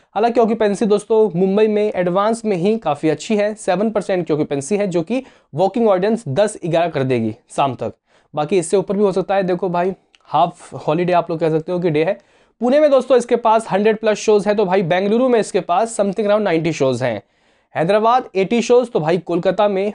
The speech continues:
वन फिफ्टी शोज हैं दोस्तों, अहमदाबाद वन फिफ्टी वन,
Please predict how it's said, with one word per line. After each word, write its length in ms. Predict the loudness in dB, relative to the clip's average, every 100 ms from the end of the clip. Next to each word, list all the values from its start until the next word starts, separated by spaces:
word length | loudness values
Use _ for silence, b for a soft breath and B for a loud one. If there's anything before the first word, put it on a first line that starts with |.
| _ _
वन 200 | -2 -2
फिफ्टी 260 | -2 -4 -6
शोज 300 | 0 0 2
हैं 200 | -2 -4 _ -6
दोस्तों, 240 | -6 -2 -2
अहमदाबाद 640 | 0 2 2 2 0 0
वन 240 | -2 -2
फिफ्टी 300 | -2 -6 -4
वन, 240 | -2 -2